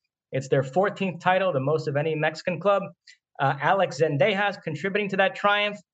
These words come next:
Uh, the coach was a Brazilian, André Jardim, who also won the Olympic gold medal with Brazil in the last cycle. Uh, remember, this was a job that Greg Berhalter was linked to right before he was rehired by, uh, the U S for a couple days there. The story was that he was gonna go to Club America,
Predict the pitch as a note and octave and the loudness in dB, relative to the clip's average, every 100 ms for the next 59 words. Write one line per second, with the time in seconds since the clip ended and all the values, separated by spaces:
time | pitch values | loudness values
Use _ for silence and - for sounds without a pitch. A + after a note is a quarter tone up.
0 | _ _ - D#3 D#3 E3 E3+ A3 G3 E3 | _ _ 0 2 2 -2 -2 2 2 0
1 | G3+ E3 D#3+ D#3 C#3+ G3+ A3+ F3+ C#3 F3 | -6 -4 -2 -2 0 2 2 0 0 0
2 | D#3 D3+ C#3 D#3 G#3+ D3 C#3+ D3 C#3 C#3 | 2 -2 -2 -4 -2 0 0 0 -2 0
3 | C#3+ D#3 - C#3 C3 E3 D3 - B2 A#2 | -2 -4 -2 -2 0 -2 -2 -8 -10 -2
4 | F3+ D#3+ D#3+ F#3 - F3+ F#3+ F#3+ - _ | -2 2 0 0 0 0 -2 -6 -8 _
5 | _ _ D3+ D3 D3+ - D#3 E3 C4 C#4+ | _ _ 0 2 2 0 -2 2 2 4
6 | E3+ D3 C#3 - _ G#3+ A3+ G#3 F#3 C#3+ | 4 2 -2 -8 _ -4 0 -2 -2 2
7 | E3+ G3 F#3 D3+ D3 A2 D#3+ A3 C#3+ G3+ | 2 2 2 0 -2 0 2 2 0 0
8 | A3+ E3+ D#3 D3 C#3 C3+ A#2+ C3+ D3 - | 2 0 -2 -2 -2 -2 -2 -2 -4 -2
9 | C#3+ C3+ B2 _ _ A#2+ D#3+ B3 A#3+ F#3+ | 0 0 0 _ _ 2 4 4 0 -2
10 | G3+ G#3 F#3 D#3+ E3 C#3 E3+ F#3+ D#3+ C#3 | 0 0 2 -2 0 0 2 2 0 -2
11 | - C#3 C3 C3 - _ _ _ C3+ C3 | 0 2 2 -4 -10 _ _ _ -2 0
12 | B2+ C3+ C#3+ D#3+ F#3 F#3+ - D3+ C3+ C#3 | -2 -2 -2 2 4 2 0 -2 0 0
13 | - F#3+ G#3 C#3+ D3 C#3+ C#3 C3+ - A3+ | 0 0 0 0 2 2 0 0 0 2
14 | D#3+ C#3+ C#3+ C#3 C#3+ D#3 C#3 - F#3+ D3+ | 0 -2 -2 -2 0 0 -2 -4 -4 0
15 | F#3 F3+ - C3 C3+ | 0 0 -2 -2 -2